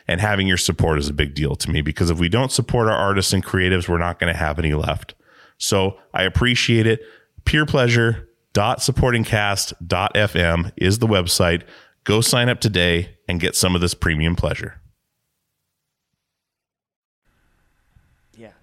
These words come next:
Speaker 2: I don't, it, it, it's in, in the rearview mirror, it all just seems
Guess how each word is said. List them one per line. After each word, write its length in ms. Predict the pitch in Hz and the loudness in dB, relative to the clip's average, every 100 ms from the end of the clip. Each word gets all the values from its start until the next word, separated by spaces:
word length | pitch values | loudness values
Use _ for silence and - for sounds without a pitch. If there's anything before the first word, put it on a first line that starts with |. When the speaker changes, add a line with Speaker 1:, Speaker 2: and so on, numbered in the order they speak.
| _ | _
Speaker 2:
I 80 | 101 | -20
don't, 160 | 98 | -20
it, 160 | 123 117 | -20 -18
it, 260 | 123 - _ | -18 -20 _
it's 400 | 113 - - - _ _ _ _ _ - | -20 -20 -20 -20 _ _ _ _ _ -20
in, 300 | 104 101 90 | -20 -20 -20
in 240 | 104 104 | -20 -20
the 80 | 95 | -20
rearview 480 | 92 110 113 101 104 | -20 -18 -18 -18 -20
mirror, 340 | 95 101 98 87 | -20 -20 -20 -20
it 40 | |
all 160 | 90 90 | -20 -20
just 220 | 98 - | -20 -20
seems 380 | 92 87 85 | -20 -20 -20